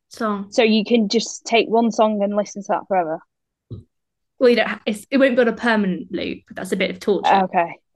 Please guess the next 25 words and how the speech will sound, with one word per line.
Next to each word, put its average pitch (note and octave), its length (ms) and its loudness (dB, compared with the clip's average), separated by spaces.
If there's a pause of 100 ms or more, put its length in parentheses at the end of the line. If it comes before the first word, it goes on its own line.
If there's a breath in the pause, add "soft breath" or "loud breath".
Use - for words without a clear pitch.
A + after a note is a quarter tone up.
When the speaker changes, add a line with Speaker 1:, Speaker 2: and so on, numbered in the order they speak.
(100)
Speaker 2:
Yeah, G3 340 6 (220)
you'd G3+ 260 0
get B3 280 0
pretty A#3 300 2
bored A3+ 280 4
of G3+ 80 -2
it G3 200 0
pretty G#3+ 320 -4
quickly, G3+ 400 -4
wouldn't G#3 220 2
you? G3 140 -2 (760 loud breath)
Oh, A#3 520 2
okay. A#3+ 580 4 (840)
A B3+ 100 -6
song. F3+ 480 -6 (1120)
I'll A3+ 120 4
go D#4+ 460 4 (1500)
for, F#3 580 2 (880)
I A3+ 160 -4
will A3+ 140 2
go A3 500 2 (920)
Adele. G#3+ 520 2 (1500)
I G#3 120 -10
Drink G3+ 240 -8
Wine. F#3+ 380 -2